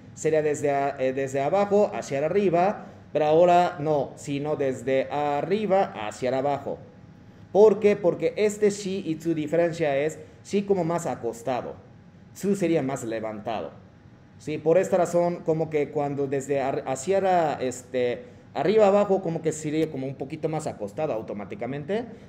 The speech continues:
la tendencia, y luego hacia la ba-, eh, desde arriba hacia abajo sería más como levantados. Por eso escribimos de esta manera, ¿ok? Bien, vamos al siguiente. Este, ichi, ni,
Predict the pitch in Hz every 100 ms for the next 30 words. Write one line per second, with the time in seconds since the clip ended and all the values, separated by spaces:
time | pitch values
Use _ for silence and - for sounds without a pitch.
0 | - 120 117 131 139 156 160 180 151 165
1 | 156 143 170 165 151 165 165 - 135 131
2 | 131 135 135 135 170 156 160 151 139 156
3 | 160 139 123 120 123 - 104 98 - -
4 | - 113 113 110 104 78 58 - 156 165
5 | 160 147 147 - - - 104 113 107 90
6 | 110 101 90 67 62 - - - - 98
7 | 156 233 - - - 135 113 160 214 220
8 | 196 - 127 104 - 76 - 151 - -
9 | - - - - - 131 - 190 214 254
10 | - - - - - - - - - -
11 | - - - - 143 196 190 180 196 233
12 | -